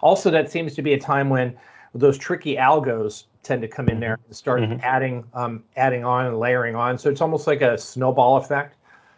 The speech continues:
Speaker 1: So we, we, we tend to see that. But, you know, w-, one thing that we've learned, uh, about in this bear market, Chris, is that,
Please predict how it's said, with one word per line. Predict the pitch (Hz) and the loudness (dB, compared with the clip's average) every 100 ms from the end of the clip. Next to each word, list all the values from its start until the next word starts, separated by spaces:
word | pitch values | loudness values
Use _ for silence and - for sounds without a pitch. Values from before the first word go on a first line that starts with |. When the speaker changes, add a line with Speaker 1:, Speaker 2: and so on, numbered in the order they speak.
| _ | _
Speaker 1:
So | - 139 127 123 | 0 2 2 0
we, | 131 | -6
we, | 135 139 - - | -4 -6 -8 -6
we | 135 | -6
tend | 143 127 | -4 -6
to | |
see | 113 139 | -4 -2
that. | 131 127 | 0 0
But, | 113 127 - | 0 -2 -2
you | 139 | -4
know, | 139 139 | -2 -2
w-, | 139 143 | -2 -2
one | 139 156 | 0 -2
thing | 185 196 | 0 0
that | 165 | 0
we've | 143 127 | -2 0
learned, | 135 147 160 139 - | 0 0 0 -2 0
uh, | 131 127 | 0 0
about | 117 120 120 120 | 0 2 2 0
in | 117 | -4
this | 101 | -6
bear | 104 120 | -4 -4
market, | 117 - - - | 0 -2 -2 -6
Chris, | 113 107 - | -6 -8 -10
is | 110 | -8
that, | 120 110 | -4 -4